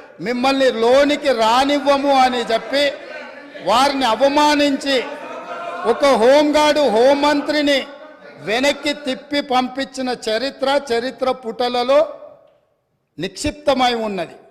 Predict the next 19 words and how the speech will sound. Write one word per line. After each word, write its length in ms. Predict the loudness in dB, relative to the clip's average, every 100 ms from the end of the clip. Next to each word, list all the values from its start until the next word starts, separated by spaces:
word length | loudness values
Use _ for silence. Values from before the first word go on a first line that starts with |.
| _ _ _ _ _ _ _ _ _
ఆనాటి 640 | -4 -2 0 2 0 2 2
ఆర్థిక 520 | 2 4 2 -2 -6
మంత్రి, 480 | -2 0 -2 -4 -4 0
ఆనాటి 600 | 0 0 0 0 -2 -2
వైద్య 420 | -2 0 0 0 2
ఆరోగ్య 560 | 4 2 2 0 0
శాఖ 340 | -2 0 0 2
మంత్రి 500 | 0 0 -6 -6 -8 -8 -20 _ _ _ _ -10
ఈటల 440 | -6 -4 -2 0 0
రాజేందర్ 640 | 0 0 0 -2 -2 -2
గారు 300 | 2 2 2
ముఖ్యమంత్రిని 800 | -4 -4 -4 -2 -4 -4 -6 -6
కలవడానికి 760 | -4 -2 0 2 2 0 -4
అక్కడికి 360 | -4 -4 -8 -6
వెళితే 400 | -8 -4 0 0 0 -16 -20 _ _ _ _ -6
అక్కడ 360 | -6 -2 0
ఉన్న 380 | 0 -2 -4 -2 -2 -2 -12 -20 _ _ _ _ _ -8
పోలీసు 500 | 2 2 2 -2 -6 -8
సిబ్బంది 580 | -8 -4 -2 -2 -2